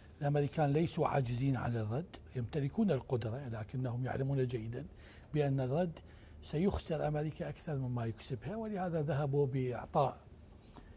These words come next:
آه، هذه الرسالة التي قدمتها السفيرة الأمريكية، والتي هي تحت عنوان،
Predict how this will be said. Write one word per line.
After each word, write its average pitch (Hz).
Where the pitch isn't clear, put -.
آه، 127
هذه 135
الرسالة 127
التي 117
قدمتها 123
السفيرة 131
الأمريكية، 120
والتي 123
هي 120
تحت -
عنوان، 131